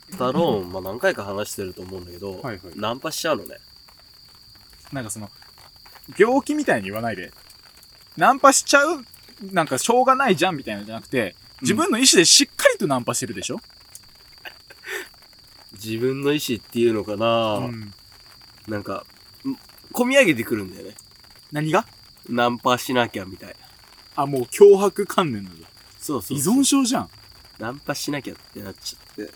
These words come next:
Speaker 2: おう。
Speaker 1: で、まあご存知の通り、スタローン。
Speaker 2: はい。
Speaker 1: 四十戦三十九敗ぐらいの男でして。
Speaker 2: 一勝だけなんだ。黒星一？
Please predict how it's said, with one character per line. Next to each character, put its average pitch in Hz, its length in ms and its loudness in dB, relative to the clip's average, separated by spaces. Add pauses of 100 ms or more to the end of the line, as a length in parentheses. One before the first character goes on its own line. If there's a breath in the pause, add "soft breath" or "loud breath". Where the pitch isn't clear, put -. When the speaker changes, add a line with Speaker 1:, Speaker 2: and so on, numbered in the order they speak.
Speaker 2:
お 110 260 -6
う。 - 380 -12
Speaker 1:
で、 147 840 4
ま 165 80 6
あ 135 40 6
ご 120 100 2
存 139 220 2
知 110 60 -2
の 101 80 -6
通 104 160 -6
り、 98 260 -10 (540)
ス - 120 -6
タ 139 100 4
ロ 107 340 2 (320)
ー 151 40 -6
ン。 - 20 -2
Speaker 2:
は 110 80 -4
い。 78 80 -12 (1000)
Speaker 1:
四 147 300 0
十 160 160 -4
戦 110 400 -2
三 135 300 -4
十 98 160 -10
九 113 200 -4
敗 110 200 -2
ぐ 113 80 -4
ら 104 80 -4
い 101 40 -8
の 107 60 -16
男 101 280 -16
で 113 80 -14
し - 120 -6
て。 98 240 -10 (140)
Speaker 2:
一 - 280 -2
勝 156 160 -2
だ 151 60 -8
け 160 80 -4
な 120 120 -4
ん 82 40 -12
だ。 82 80 -20 (480)
黒 160 220 -6
星 131 300 -8
一？ 127 260 -8